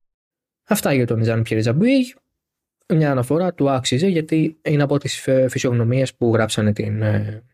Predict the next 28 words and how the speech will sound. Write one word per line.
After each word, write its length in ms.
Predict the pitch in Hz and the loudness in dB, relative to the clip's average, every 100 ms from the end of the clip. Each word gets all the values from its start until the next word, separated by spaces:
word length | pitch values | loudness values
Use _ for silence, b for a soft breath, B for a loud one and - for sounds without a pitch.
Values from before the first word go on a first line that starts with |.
| _ _ | _ _
πορεία 260 | 117 113 107 | 0 0 -2
τους 140 | 101 | -6
στη 140 | - | -8
Φόρμουλα 320 | 101 110 107 123 | -4 0 0 2
ένα 140 | 123 | 2
με 80 | 117 | 2
έναν 320 | 113 117 - _ _ _ _ _ _ - | 0 0 -6 _ _ _ _ _ _ -4
όχι 480 | 135 - 127 123 110 | -2 0 2 2 0
φανταχτερό 420 | - 113 123 113 | -2 -2 0 2
τρόπο, 460 | 104 107 254 285 - _ _ _ | 2 2 0 -4 -10 _ _ _
ε, 520 | - 143 143 139 147 - | -2 0 0 0 -2 -2
αλλά 600 | 233 160 190 220 - _ _ _ _ _ | 0 2 2 0 -2 _ _ _ _ _
έχει 280 | 170 156 143 | 0 2 0
και 100 | 120 | 0
αυτός, 520 | - 135 - - - _ _ | 0 -2 -2 -14 -18 _ _
ε, 240 | 110 107 107 | 0 2 0
έτσι 160 | - | 0
ένα 120 | 107 101 | -2 0
κομμάτι 420 | 98 101 104 104 | 2 2 0 -4
της 200 | - - | -2 -2
ιστορίας 380 | 110 98 107 98 | 0 2 2 -2
του 40 | |
σπορ 260 | - 196 196 | -4 -2 -2
και 120 | 151 | 0
ένα 100 | 143 | -2
κομμάτι 380 | 131 139 147 151 | 0 -2 0 -4
πολύ 320 | - 120 160 | -2 0 0
μεγάλο 580 | 135 107 101 101 160 | 0 0 2 2 0